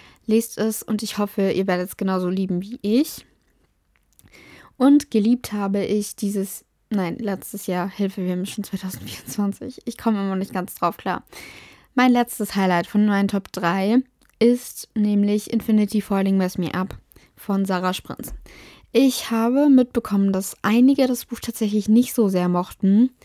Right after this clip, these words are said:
was ich irgendwie nicht nachvollziehen kann, weil ich hab's total geliebt. Aber ich kann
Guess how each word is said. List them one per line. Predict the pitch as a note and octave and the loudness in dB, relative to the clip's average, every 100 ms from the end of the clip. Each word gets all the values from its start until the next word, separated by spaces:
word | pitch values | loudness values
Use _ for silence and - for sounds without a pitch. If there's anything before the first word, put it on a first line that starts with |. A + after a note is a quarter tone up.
| - - _ _ _ _ _ _ _ | -20 -20 _ _ _ _ _ _ _
was | G#3 G3 - - | -4 -4 -6 -6
ich | F#3+ F3+ F3 F3 - | -4 -2 -2 -6 -8
irgendwie | - F#3+ F#3 | -4 -2 0
nicht | F#3 - | -2 -4
nachvollziehen | G#3+ - A#3 B3+ | -4 -2 0 2
kann, | B3 D#4 D#4 | 4 2 2
weil | - F#3 | -4 -6
ich | - G3+ | -6 -8
hab's | G3 | -10
total | - G3+ G3 F#3+ | -12 -6 -4 -2
geliebt. | F#3 F#3+ - - _ _ | -2 -6 -8 -20 _ _
Aber | G3 G3 | -4 -2
ich | F#3 | -2
kann | - G3 F#3+ | -4 -4 -4